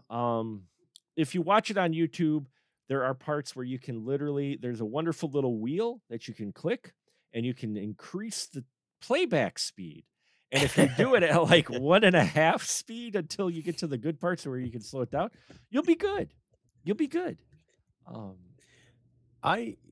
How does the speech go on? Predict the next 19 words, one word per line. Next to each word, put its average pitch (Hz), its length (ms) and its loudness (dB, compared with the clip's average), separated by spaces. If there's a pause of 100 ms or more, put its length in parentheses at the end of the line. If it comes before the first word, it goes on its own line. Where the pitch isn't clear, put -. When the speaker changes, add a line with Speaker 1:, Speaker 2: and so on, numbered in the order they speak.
(160)
Speaker 2:
you 131 100 0
know, 110 300 0 (680)
someone 139 640 -2
someday 117 360 0
is 95 120 -2
gonna 101 180 -2
write 95 180 2
a 87 60 -2
book 90 280 -4
on 92 80 -2
the 87 100 -4
Asylum. 80 600 -4
Maybe 151 220 2
that 139 200 2
person 107 300 -2
will 92 100 -2
be 90 140 -2
me, 87 320 -4 (300)
because 110 520 -2